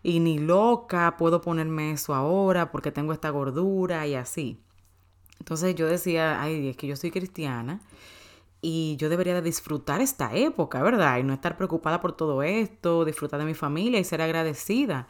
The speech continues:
Pero honestamente no sé cómo parar de pensar y de preocuparme por cómo me veo y me da miedo estar alrededor de tanta comida porque siento que siempre me están mirando y luego me voy a sentir culpable de comer tanto sabiendo que estoy tan gorda. Esos eran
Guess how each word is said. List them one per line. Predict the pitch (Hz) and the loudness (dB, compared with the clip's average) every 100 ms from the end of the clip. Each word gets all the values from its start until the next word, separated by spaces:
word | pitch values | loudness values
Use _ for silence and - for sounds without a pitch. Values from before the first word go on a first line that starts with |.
| - - - - - _ - | -16 -20 -20 -20 -20 _ 0
Pero | 180 175 170 | 2 4 4
honestamente | 170 175 214 208 214 196 | 2 2 -2 -2 0 0
no | |
sé | 165 190 | -2 -4
cómo | 190 190 185 | -2 -2 -2
parar | 160 135 220 | -2 -2 -2
de | 269 | -6
pensar | - 139 123 - 104 101 127 | -4 -6 -6 -8 -8 -6 -8
y | - 135 | -8 -6
de | 139 | -6
preocuparme | - 147 131 - 135 160 | -6 -10 -6 -4 -2 -2
por | 190 - | -4 -6
cómo | 143 156 | -6 -4
me | 170 156 | -2 -2
veo | 147 220 233 165 | -2 0 0 0
y | 147 | 0
me | 147 | -2
da | 160 | -4
miedo | 165 165 190 | -4 -2 -4
estar | 185 160 156 | -4 -4 -6
alrededor | 151 156 151 | -4 -4 -2
de | 151 | -4
tanta | 147 143 147 | -4 -6 -6
comida | 151 147 165 226 | -6 -4 -4 -6
porque | 175 147 139 139 135 - - - | -6 -8 -6 -8 -8 -18 -20 -8
siento | 180 175 160 | -4 -2 -2
que | |
siempre | 170 165 160 | -2 -4 -2
me | 151 | -2
están | 143 139 | -2 -2
mirando | 135 165 214 196 170 185 185 - - - _ _ | 0 0 2 2 2 0 -4 -16 -20 -20 _ _
y | - 175 | -2 2
luego | 160 170 | 4 4
me | 196 | 2
voy | 165 165 | 2 0
a | |
sentir | 160 165 160 147 | 0 -2 -4 -4
culpable | 160 147 170 175 208 | -4 0 4 4 4
de | 196 | 2
comer | 175 156 180 | 2 -2 -2
tanto | - 185 147 147 | -2 -2 -2 -2
sabiendo | 214 160 139 151 | -4 -2 -2 -2
que | 160 | -4
estoy | 151 147 | -4 -6
tan | 139 135 | -4 -4
gorda. | 113 98 - - | -4 -8 -10 -10
Esos | 147 - | -8 -2
eran | 196 196 190 | -2 0 -2